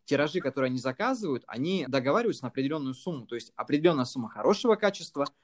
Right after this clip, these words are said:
определенная сумма среднего качества и т д и т п. То есть все равно тратить, да, на какого-то автора, который только начинающий, там, кучу денег, это, ну, немного затратно, типа, и бессмысленно, потому что могут напечатать. Вот, кстати, у меня возникло такое противоречие. Тебя берут, допустим, на год, год проходит,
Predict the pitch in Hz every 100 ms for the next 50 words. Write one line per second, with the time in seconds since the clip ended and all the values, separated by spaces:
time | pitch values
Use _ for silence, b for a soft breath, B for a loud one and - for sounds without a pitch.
0 | b - 117 123 131 113 - 104 - 156
1 | 202 185 151 131 - - - - 117 139
2 | 165 135 - 123 - _ _ - 117 -
3 | - 131 139 170 - 143 139 131 120 110
4 | 104 107 _ _ - 120 127 117 131 214
5 | - 135 120 117 117 117 113 - 139 175
6 | 151 - 110 - 98 104 117 180 123 110
7 | 113 104 107 127 110 117 135 131 117 120
8 | 156 190 139 - - 110 113 143 156 -
9 | 104 101 120 131 139 147 127 123 - -
10 | 135 117 135 - - - 160 151 147 143
11 | 151 196 175 131 143 135 131 135 135 214
12 | 269 - 120 - 143 131 156 135 - 143
13 | - 123 214 208 - 135 143 190 - 131
14 | - 240 220 160